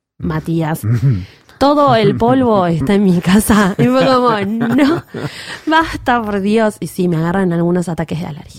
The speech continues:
Speaker 1: Bueno, tiene que, tiene que suceder porque la primavera, o es un poco eso.
Speaker 2: Sí, pero como con un extra, un bonus track.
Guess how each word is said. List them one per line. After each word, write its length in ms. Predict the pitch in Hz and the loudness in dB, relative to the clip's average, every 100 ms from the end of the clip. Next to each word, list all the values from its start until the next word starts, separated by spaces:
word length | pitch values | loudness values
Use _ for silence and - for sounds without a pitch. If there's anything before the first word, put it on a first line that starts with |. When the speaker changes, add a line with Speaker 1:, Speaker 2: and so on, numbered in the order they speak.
| 80 | -12
Speaker 1:
Bueno, 120 | 80 | -10
tiene 220 | 95 95 | -6 -6
que, 120 | 85 | -6
tiene 260 | - 127 135 | -6 -2 -2
que 80 | 110 | -2
suceder 420 | 110 92 107 117 | -4 -2 -2 -2
porque 400 | 113 90 92 90 | -4 -6 -6 -8
la 160 | - 104 | -6 -4
primavera, 480 | 104 104 110 127 - | -4 -2 0 -2 -2
o 80 | 135 | -4
es 120 | 123 | -2
un 80 | 110 | -2
poco 180 | 92 90 | -2 -2
eso. 320 | 95 - 95 - _ _ _ _ - | -4 -6 -14 -16 _ _ _ _ -8
Speaker 2:
Sí, 220 | 220 170 | -4 -4
pero 220 | 156 151 - | -4 -8 -8
como 240 | - 165 190 | -6 -4 0
con 180 | 196 233 | 2 2
un 120 | 247 | 2
extra, 480 | 160 - - 131 156 | -2 -10 -14 -6 -2
un 220 | 180 185 | 0 2
bonus 320 | 165 190 208 | 2 0 -2
track. 400 | - 120 - | -8 -12 -14